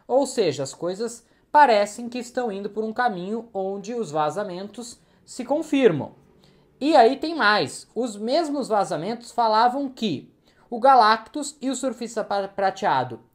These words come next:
também aparecem no filme, isso é muito interessante.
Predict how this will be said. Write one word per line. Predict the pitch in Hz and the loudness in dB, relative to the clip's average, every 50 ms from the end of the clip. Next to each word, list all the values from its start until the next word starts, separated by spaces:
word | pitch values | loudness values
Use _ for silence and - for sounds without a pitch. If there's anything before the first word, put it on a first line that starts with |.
| _ | _
também | - 233 240 214 170 180 214 269 285 | -2 -2 -2 -2 0 -2 -2 0 -2
aparecem | 277 - - 240 202 160 143 131 127 - 143 131 139 | -2 0 0 0 2 2 0 -4 -6 -8 -10 -10 -10
no | 143 160 | -10 -10
filme, | - - 196 165 151 147 160 196 262 311 311 - _ _ _ _ _ - | -8 -6 -4 -2 -2 -2 -2 -2 -4 -6 -8 -12 _ _ _ _ _ -16
isso | 180 170 - - | -14 -10 -6 -4
é | 202 180 156 | -4 -2 -2
muito | 143 127 120 117 - | -4 -6 -8 -10 -10
interessante. | 123 117 - - - 208 - - - 175 143 131 143 151 - - 311 311 - | -12 -10 -8 -6 -6 -6 -6 -6 -4 -4 -2 -2 -4 -4 -4 -6 -6 -6 -8